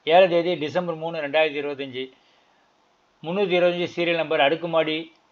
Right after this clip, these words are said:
அடுக்குமாடி வீடு, வில்லிவாக்கம், இருபத்தஞ்சு லட்சங்க. நவம்பர் இருபத்தி எட்டு, ஏலம். முன்னூத்தி இருபத்தாறு, ஏ, சீரியல் நம்பர், அடுக்குமாடி வீடு ஏலத்துக்கு வந்திருக்கு, வில்லிவாக்கம், இருபத்தஞ்சு லட்சம். நவம்பர் ரெண்டாயிரத்தி, எ, இருபத்தெட்டு, ரெண்டாயிரத்தி அஞ்சு. அதாவது, வில்லிவாக்கத்திலே ரெண்டு ப்ராப்பர்ட்டி இருக்கு, அடுக்குமாடி வீடு வந்து ரெண்டு இருக்கு.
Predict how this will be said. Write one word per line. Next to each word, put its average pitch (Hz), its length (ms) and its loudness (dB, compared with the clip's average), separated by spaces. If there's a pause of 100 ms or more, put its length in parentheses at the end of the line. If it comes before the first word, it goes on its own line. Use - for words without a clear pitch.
அடுக்குமாடி 170 500 0
வீடு, 151 380 -2
வில்லிவாக்கம், 151 460 0
இருபத்தஞ்சு 143 540 -2
லட்சங்க. 135 300 -10
நவம்பர் 151 360 -2
இருபத்தி 143 440 -4
எட்டு, 131 340 -6 (460)
ஏலம். 139 380 2 (540)
முன்னூத்தி 180 340 -4
இருபத்தாறு, 160 600 4
ஏ, 147 400 4 (200)
சீரியல் 165 240 2
நம்பர், 147 260 -6
அடுக்குமாடி 151 500 -2
வீடு 143 200 -2
ஏலத்துக்கு 135 340 -2
வந்திருக்கு, 135 320 -10
வில்லிவாக்கம், 143 440 -4
இருபத்தஞ்சு 135 400 -8
லட்சம். 127 300 -8
நவம்பர் 131 480 -6
ரெண்டாயிரத்தி, 135 560 -4
எ, 127 360 -8
இருபத்தெட்டு, 143 600 -4
ரெண்டாயிரத்தி 135 280 -4
அஞ்சு. 127 200 -6
அதாவது, 156 400 -2 (480)
வில்லிவாக்கத்திலே 165 680 4
ரெண்டு 165 260 0
ப்ராப்பர்ட்டி 151 400 2
இருக்கு, 131 300 -2
அடுக்குமாடி 156 460 0
வீடு 143 160 0
வந்து 147 180 -4
ரெண்டு 139 240 -2
இருக்கு. 120 300 -6